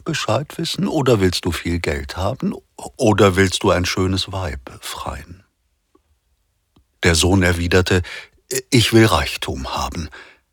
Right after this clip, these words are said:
Da gab ihm Elia eine Münze,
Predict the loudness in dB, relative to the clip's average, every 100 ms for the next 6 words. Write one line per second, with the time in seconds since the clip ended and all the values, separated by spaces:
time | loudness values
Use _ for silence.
0 | _ _ _ _ _ _ _ _ -4 -2
1 | 4 4 6 6 6 4 2 4 4 4
2 | 2 0 0 2 2 2 0 -4 -6 -4
3 | -4